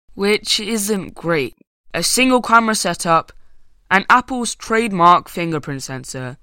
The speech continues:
along with an eighteen twenty-one milliamp hour battery with eighteen watt charging. It has wireless charging, which the eight didn't have though. So, on paper, the only thing that really stands out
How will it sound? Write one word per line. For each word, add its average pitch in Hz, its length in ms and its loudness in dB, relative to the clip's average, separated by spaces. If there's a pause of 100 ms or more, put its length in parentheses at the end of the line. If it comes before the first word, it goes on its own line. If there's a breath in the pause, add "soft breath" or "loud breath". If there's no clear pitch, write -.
(280)
along 185 300 4
with 165 240 0 (180)
an 185 160 -4 (160)
eighteen 247 680 -4
twenty-one 214 640 -2
milliamp 185 420 0
hour 170 240 0
battery 160 640 -2 (400)
with 175 220 0 (120)
eighteen 196 520 2
watt 175 160 0
charging. 143 640 0 (720)
It 208 80 -4
has 254 240 2
wireless 233 360 4
charging, 139 600 -6 (400)
which 147 220 -6
the 170 140 0
eight 185 140 2
didn't 139 240 -8
have 135 220 -10
though. 131 240 -12 (720)
So, 247 560 -2 (680)
on 285 360 2
paper, 220 500 -2
the 190 340 -4
only 262 540 0
thing 233 300 -6
that 196 160 4
really 185 400 2
stands 165 420 -2
out 147 300 0